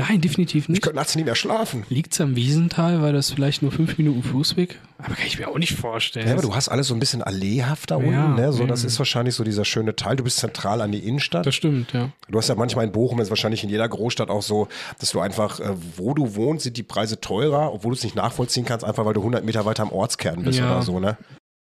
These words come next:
Speaker 1: Ich bin da mal langgelaufen, hab da mal geparkt, ne, meine Karre, und, äh, da ist dann da so ein Garagentor aufgegangen, genau diese Wohnung, die du gerade beschrieben hast.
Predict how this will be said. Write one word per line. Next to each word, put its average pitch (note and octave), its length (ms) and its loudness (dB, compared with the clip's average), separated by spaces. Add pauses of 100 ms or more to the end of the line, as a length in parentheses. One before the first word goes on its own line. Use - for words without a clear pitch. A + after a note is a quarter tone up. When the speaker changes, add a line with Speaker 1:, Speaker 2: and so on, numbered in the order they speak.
(140)
Speaker 1:
Ich C#3 80 -2
bin G3 80 2
da F#3+ 60 4
mal D#3 120 4
langgelaufen, C3 540 2
hab A#2 60 -2
da - 80 -4
mal A#2 160 2
geparkt, A#2+ 480 -2
ne, A#2 80 0
meine A#2 240 0
Karre, B2 300 -2
und, A#2 440 -2
äh, A#2 300 -2 (480)
da - 100 -10
ist B2+ 200 0
dann A2+ 100 0
da A2 160 -2
so A2+ 120 -2
ein A2+ 80 -2
Garagentor B2 680 0
aufgegangen, A2+ 560 -2
genau B2 240 0
diese C3 320 0
Wohnung, C3 300 2
die B2+ 80 -2
du B2+ 100 0
gerade B2 180 -2
beschrieben C3 440 0
hast. B2+ 260 -2